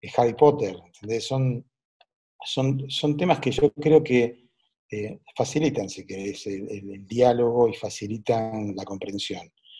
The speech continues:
Mira, una, una de las principales tareas que hace un embajador es tratar de, eh, mostrar lo que es tu país. Eh,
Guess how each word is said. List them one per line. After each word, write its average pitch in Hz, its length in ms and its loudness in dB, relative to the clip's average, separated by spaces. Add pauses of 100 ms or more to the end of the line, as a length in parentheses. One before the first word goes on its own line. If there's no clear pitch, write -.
(400)
Mira, 120 160 2
una, 147 240 8
una 139 40 4
de 135 60 2
las 123 120 2
principales 135 640 4
tareas 107 760 -2
que 107 220 -4
hace 107 280 -6
un 104 120 -6
embajador 110 420 0
es 135 80 2
tratar 120 440 2
de, 117 300 0 (600)
eh, 101 640 -6
mostrar 131 480 4
lo 107 180 0
que 117 140 -2
es - 60 -2
tu 120 100 -8
país. - 480 -12 (380)
Eh, 98 640 -10